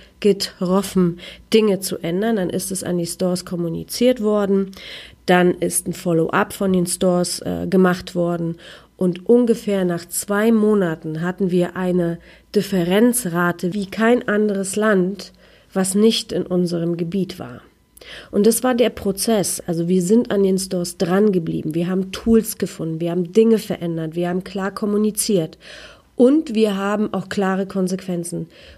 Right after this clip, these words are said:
kommuniziert. Und das ist einfach so mächtig. Du hast einen Prozess gesteigert. Du hast einen Weg gefunden, wo die Ergebnisse überdurchschnittlich gut waren.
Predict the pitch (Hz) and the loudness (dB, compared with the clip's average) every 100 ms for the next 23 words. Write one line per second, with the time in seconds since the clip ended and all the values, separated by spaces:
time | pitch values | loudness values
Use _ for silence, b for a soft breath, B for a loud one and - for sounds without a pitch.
0 | - - 180 170 160 156 - 196 - 185 | -10 -2 0 0 -2 -8 -10 -10 -8 -4
1 | 180 208 - 254 - 226 226 226 226 226 | -2 0 -2 -4 -2 0 0 0 -4 -6
2 | B B B 214 208 214 208 214 208 - | B B B 0 4 6 6 4 2 -2
3 | - - - B B B - 175 208 - | -4 -4 -8 B B B -6 -2 -2 -2
4 | - - 202 202 - 190 - 226 - 202 | -6 -2 -2 -4 -8 -4 0 0 -2 -4
5 | - - 214 220 185 175 175 190 190 - | -4 0 2 2 2 -2 -4 -4 -6 -2
6 | 190 180 180 226 277 - - 190 - 240 | -2 0 4 4 2 -2 -2 -2 2 4
7 | 277 208 175 185 262 B B 196 196 190 | 4 4 2 2 0 B B -2 0 -2
8 | 185 196 175 170 226 254 - 170 165 - | -4 -4 -2 2 2 2 0 0 0 -4
9 | 185 - 220 190 180 175 165 - 175 180 | -6 -4 -2 0 0 -2 -4 -4 -8 -8
10 | 175 - 170 - 156 151 | -10 -8 -8 -8 -10 -10